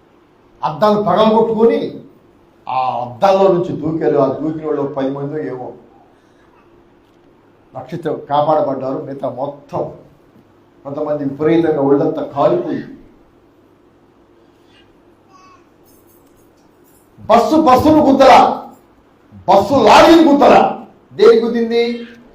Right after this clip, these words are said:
బైక్. చెప్పండి, దేని? బైక్. లెక్కైతే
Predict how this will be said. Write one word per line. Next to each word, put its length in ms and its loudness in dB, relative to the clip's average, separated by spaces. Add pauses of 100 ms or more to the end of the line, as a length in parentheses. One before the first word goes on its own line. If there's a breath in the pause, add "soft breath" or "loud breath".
(800)
బైక్. 240 2
చెప్పండి, 480 -2
దేని? 600 -2 (640)
బైక్. 420 -6 (680)
లెక్కైతే 920 -2